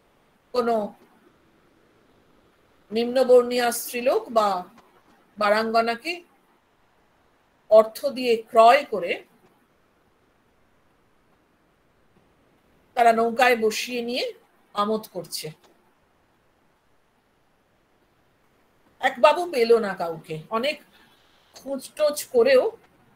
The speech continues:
সেই সময় খুব অল্প সময়ের মধ্যে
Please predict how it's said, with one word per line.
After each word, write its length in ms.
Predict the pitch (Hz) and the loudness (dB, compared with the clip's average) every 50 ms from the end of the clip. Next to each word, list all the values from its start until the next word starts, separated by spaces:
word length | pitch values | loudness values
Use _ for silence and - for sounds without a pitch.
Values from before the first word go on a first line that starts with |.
| _ _ _ _ _ _ _ _ _ _ _ _ - | _ _ _ _ _ _ _ _ _ _ _ _ -8
সেই 280 | - - - 269 269 262 | -6 -4 -2 -2 -4 -4
সময় 440 | - - 294 294 294 302 311 320 311 - | -4 -4 -4 -2 -2 -2 -2 -4 -6 -10
খুব 220 | - - 285 277 - - | -12 -10 -10 -10 -4 0
অল্প 340 | 208 214 214 214 - 269 | 2 2 2 0 -4 -8
সময়ের 440 | 262 - - 254 262 269 277 277 277 | -6 -6 -6 -4 -2 -2 -4 -4 -4
মধ্যে 460 | 285 285 277 262 - - 320 320 330 | -6 -10 -10 -12 -10 -6 -4 -4 -4